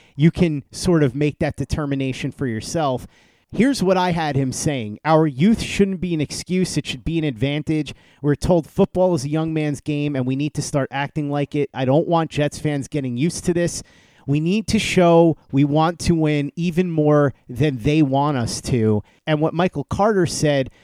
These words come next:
when he corrected me is that he didn't say the last part. He said, "Fans need to trust that we want to win more than they do." Either way, like I said, I don't really think it's that different. But the point is that you can just see that he's frustrated here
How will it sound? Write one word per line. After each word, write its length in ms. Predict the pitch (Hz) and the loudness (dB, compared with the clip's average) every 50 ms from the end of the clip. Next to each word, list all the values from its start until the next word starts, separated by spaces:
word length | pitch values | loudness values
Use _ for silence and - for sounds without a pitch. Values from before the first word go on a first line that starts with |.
| _ _ - | _ _ -2
when 140 | 143 143 123 | -2 -2 -2
he 120 | 143 143 | -2 -4
corrected 600 | - - 139 135 143 165 185 - - 170 170 151 | -4 -2 -2 0 2 2 0 0 2 0 0 2
me 320 | 151 151 147 143 139 127 - _ _ _ _ - | 2 -2 0 0 -2 -4 -6 _ _ _ _ 0
is 240 | 165 160 143 - - | 2 2 2 2 2
that 260 | 165 156 156 151 - | 0 0 0 0 -2
he 160 | - - 170 | -4 -4 -2
didn't 300 | 165 185 196 185 180 180 | 0 0 0 0 -2 -6
say 320 | - - - - 175 170 160 | -6 -6 -2 0 0 0 0
the 120 | - 139 | 0 -2
last 420 | 127 147 170 175 170 - - - | -2 0 0 0 0 -2 -4 -4
part. 280 | - 147 143 139 135 135 - | -2 0 2 2 0 0 -4
He 140 | - 147 139 | -6 -8 -6
said, 420 | - - 156 151 147 139 131 - - _ _ _ - | -6 -2 0 2 2 2 0 -2 -8 _ _ _ -2
"Fans 360 | 185 185 180 185 185 - - | 0 0 0 0 -2 -4 -4
need 220 | 180 180 175 - | -4 -4 -4 -4
to 80 | - - | -6 -8
trust 540 | - - - - 175 180 165 - - - - | -8 -8 -6 -2 0 2 2 0 -2 -2 -2
that 100 | 156 135 | -2 0
we 140 | 135 147 151 | 2 2 2
want 260 | 139 143 143 139 135 | 2 0 0 0 0
to 60 | 135 | 0
win 360 | 127 120 135 131 131 127 120 | 0 0 -2 -2 -2 -2 -4
more 300 | 117 123 131 135 135 131 | -4 -2 0 2 2 2
than 160 | 120 120 117 | 2 0 -2
they 220 | 117 139 139 131 123 | -2 -2 -2 -2 -2
do." 280 | 107 120 113 110 113 - - | -2 -2 -2 -2 -2 -2 0
Either 280 | 208 226 - 202 185 | 0 0 0 0 0
way, 380 | 165 151 156 160 160 156 156 - _ _ _ _ - | 0 0 0 -2 -2 -4 -6 -10 _ _ _ _ -4
like 180 | 156 170 175 180 | -4 -2 -2 -2
I 40 | |
said, 280 | 143 - - 160 147 139 | -2 -2 0 -2 0 0
I 40 | 147 | 0
don't 140 | 147 139 151 | -2 -2 -2
really 160 | 151 151 147 | 0 -2 -2
think 300 | - - 175 156 120 131 | -2 -4 -6 -6 -6 -6
it's 160 | 120 - 107 | -8 -8 -8
that 400 | 104 151 151 147 - _ 117 - | -6 -4 -4 -4 -6 _ -12 -8
different. 480 | 147 139 131 - - 170 175 175 - - _ - | -6 -6 -6 -6 -6 -6 -6 -6 -6 -10 _ 2
But 220 | - 170 160 - | 4 4 4 2
the 60 | - 156 | -2 -6
point 420 | - - - 180 185 180 175 160 | -4 -2 -2 0 0 0 0 -2
is 420 | 160 160 147 143 131 127 120 - - _ _ _ | -2 -2 -2 -2 -2 -4 -6 -8 -12 _ _ _
that 140 | - 147 147 | -2 -2 -2
you 140 | 135 156 165 | 0 -2 -2
can 200 | - - 175 165 | -2 -2 -4 -2
just 320 | 135 151 147 - - - | -2 -2 -2 -2 -2 -2
see 340 | - 214 220 208 190 180 160 127 | -2 -2 -2 -2 -4 -4 -4 -2
that 180 | 143 143 135 | -2 -2 -2
he's 260 | - 175 170 160 - | -4 -4 -4 -6 -6
frustrated 720 | - - - 160 156 - - - - 156 151 139 131 131 117 | -6 -4 -2 -2 -2 -2 -4 -6 -4 -4 -2 -2 -2 -2 -2
here 400 | 120 135 131 123 120 117 113 | -2 -2 -2 0 -2 -2 -4